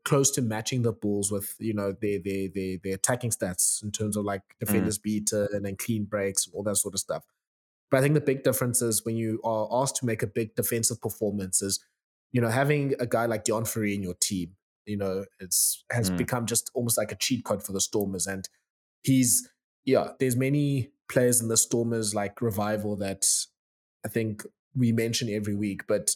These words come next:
Speaker 1: I think Deon Fourie is near the top of them because, yes, he's just ridiculous with, when it
Speaker 2: He's an
Speaker 1: comes to
Speaker 2: animal, hey?
Speaker 1: putting pressure,
Speaker 2: <laughs>
Speaker 1: yeah, in the, in the rucks.
Speaker 2: Yeah,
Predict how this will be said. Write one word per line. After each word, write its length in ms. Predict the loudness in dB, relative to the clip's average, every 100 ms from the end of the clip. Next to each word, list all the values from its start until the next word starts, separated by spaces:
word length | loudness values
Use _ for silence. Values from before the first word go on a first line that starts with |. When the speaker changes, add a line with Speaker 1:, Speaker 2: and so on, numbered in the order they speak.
| -2
Speaker 1:
I 40 |
think 220 | -2 0 0
Deon 220 | 0 -2
Fourie 380 | -4 -2 -2 -2
is 200 | -2 0
near 160 | 0
the 120 | 0 0
top 280 | 0 0
of 140 | -4 -6
them 200 | -6 -6
because, 480 | -10 -4 0 0 -2 _ _ _ _ _ _ _
yes, 500 | -2 2 2 2 0
he's 240 | 0 -2 0
just 300 | 2 0 -4 _ _ _
ridiculous 680 | 0 0 0 0 2 2 2
with, 140 | 0 -4
when 160 | -4
it 80 | -2
Speaker 2:
He's 80 | 0
an 60 | 2
Speaker 1:
comes 120 | 4
to 80 | 6
Speaker 2:
animal, 340 | 4 4 0
hey? 180 | -4 -6 -8 _ _ 0
Speaker 1:
putting 240 | 2 2
pressure, 460 | 2 0 0 -2 -4
Speaker 2:
<laughs> 40 | -4
Speaker 1:
yeah, 300 | -2 -2 -4 -6
in 140 | -2
the, 160 | -2 -2
in 140 | -2
the 60 | 0
rucks. 400 | 0 0 -2 -4 _ _ _ _ _ _ _ _ _ -2
Speaker 2:
Yeah, 300 | 0 0